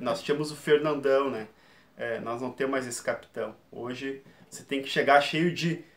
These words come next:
de dedos pra falar com o jogador, senão ele sai magoado, ele sai com depressão de dentro de campo. É muita frescura e eu acho que isso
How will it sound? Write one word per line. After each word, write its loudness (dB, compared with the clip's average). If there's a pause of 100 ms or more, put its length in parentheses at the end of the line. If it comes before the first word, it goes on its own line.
(220)
de -10
dedos 2
pra -2
falar 8
com -2
o -2
jogador, 2
senão -2
ele -2
sai 4
magoado, 6
ele -4
sai 4 (320)
com -4
depressão -2
de -10
dentro -6
de -14
campo. -8
É -8
muita -8
frescura -4 (560)
e -6
eu 2
acho 2
que -6 (480)
isso -8